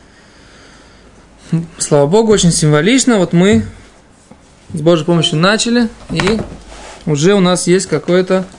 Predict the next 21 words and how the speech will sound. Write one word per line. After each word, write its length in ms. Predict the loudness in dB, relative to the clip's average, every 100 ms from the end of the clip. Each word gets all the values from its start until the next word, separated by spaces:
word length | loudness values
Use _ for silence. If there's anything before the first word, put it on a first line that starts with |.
| -20 -20 -20 -20 -20 -20 -20 -20 -6
небольшое 480 | -2 0 0 2 2
достижение. 640 | 0 -2 0 2 2 2
Мы 160 | 0 0
прошли 380 | 0 -2 0
одну 340 | 0 0 0 2
мишну 420 | 2 2 0 -2
с 60 | -2
Геморой. 520 | -2 0 2 2 -2 -10 -20 -20 -20 -20 -20 -20 -20 -20 -20 -14
Безрат 360 | -10 -2 0 0
Ашем 220 | 0 0
сегодня 340 | 2 2 2
пройдем, 480 | 0 -2 0 -2 -4 -12 _
закончим. 580 | -6 -2 0 0 0 -2 -6 -18 -20 -20 -20 -20 -20 -20 -20 -14
И 60 | -2
будем 180 | 0 2
надеяться, 300 | 2 2 0
что 120 | -2
у 40 |
нас 120 | -2 -2
что-то 280 | -2 -2
осталось 500 | -4 -2 -2 -2 -6